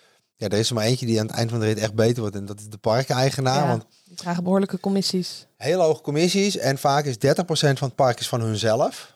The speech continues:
Speaker 1: En hun, alle verhuur moet via hun lopen. Dus mag je één keer raden in welke woningen het vol
Speaker 2: Ja,
Speaker 1: zit. Weet je wel.
Speaker 2: precies.
Speaker 1: Dus ja, sorry, maar doen we niet aan mee.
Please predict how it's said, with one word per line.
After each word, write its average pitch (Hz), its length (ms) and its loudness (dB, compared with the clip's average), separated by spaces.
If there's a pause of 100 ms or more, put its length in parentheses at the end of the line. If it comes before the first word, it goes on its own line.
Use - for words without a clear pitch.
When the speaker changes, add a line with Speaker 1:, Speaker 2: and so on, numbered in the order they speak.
Speaker 1:
En 123 160 -6
hun, 139 240 2
alle 131 240 0
verhuur 147 240 0
moet 143 120 -2
via 135 200 2
hun 131 160 4
lopen. 95 340 0
Dus 110 100 -6
mag 120 120 0
je 123 60 0
één 127 140 2
keer 135 100 0
raden 107 160 2
in 107 60 -2
welke 110 200 2
woningen 113 520 0
het 107 160 -6
vol 147 220 0
Speaker 2:
Ja, 101 120 2
Speaker 1:
zit. 107 200 2
Weet 98 240 0
je 107 60 2
wel. 101 100 4
Speaker 2:
precies. - 360 0
Speaker 1:
Dus - 140 -10
ja, 95 240 0
sorry, 127 260 4
maar 113 140 0
doen 120 140 0
we 123 60 0
niet 127 160 0
aan 104 80 0
mee. 120 360 0